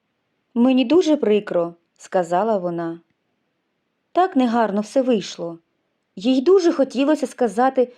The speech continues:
щось більш доречне. Трохи помовчавши, він зауважив: «Вони могли би дочекатися мене». «Міс Бертрам гадала, що ви її наздоженете.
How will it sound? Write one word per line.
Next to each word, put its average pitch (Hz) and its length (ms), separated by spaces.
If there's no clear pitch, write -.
щось - 340
більш 226 300
доречне. 180 600
Трохи 330 340
помовчавши, 285 720
він 277 180
зауважив: 208 600
«Вони 214 340
могли 247 280
би 226 120
дочекатися 254 680
мене». 170 360
«Міс 285 280
Бертрам 311 400
гадала, 302 360
що 294 220
ви 294 160
її 277 340
наздоженете. 285 720